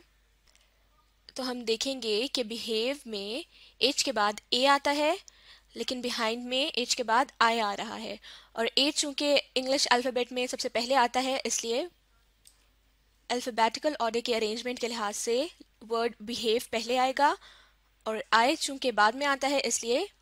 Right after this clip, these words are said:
behind को डिक्शनरी में बाद में रखा जाएगा।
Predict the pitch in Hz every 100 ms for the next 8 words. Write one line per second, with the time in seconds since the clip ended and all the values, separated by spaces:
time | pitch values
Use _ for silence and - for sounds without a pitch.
0 | - 233 226 226 226 269 - 262 415 _
1 | _ _ _ _ _ _ _ _ _ _
2 | _ 226 233 - - 247 247 240 311 233
3 | 226 233 240 202 - 202 196 175 - -